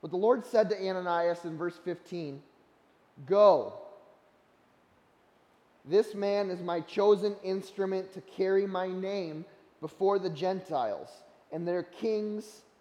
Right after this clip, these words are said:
and before the people of Israel. I will show him how much he must suffer for my name." One, uh, not a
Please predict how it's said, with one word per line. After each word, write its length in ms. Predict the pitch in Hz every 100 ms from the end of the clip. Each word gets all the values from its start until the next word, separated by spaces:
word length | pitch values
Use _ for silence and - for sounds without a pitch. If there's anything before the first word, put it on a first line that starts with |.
| _ _ -
and 140 | 165
before 680 | 156 151 - 190 196 196 196
the 100 | 165
people 460 | - 208 175 180 156
of 80 |
Israel. 580 | 165 175 147 123 104 98 - _ _ _ _ 147
I 140 | 185
will 180 | 190 185
show 380 | - 214 208 190
him 240 | 170 156
how 220 | 147 165
much 400 | 160 170 147 -
he 140 | - 160
must 340 | 143 131 -
suffer 360 | 165 151 123 107
for 100 | -
my 200 | 127 127
name." 360 | 127 131 107 101 - _ _ _ _ _ _ _ _ _ _ _ _ _ _ _ _ _ _ _ _ -
One, 440 | 190 220 185 196 - -
uh, 300 | 185 160 151 160
not 240 | 180
a 80 | 226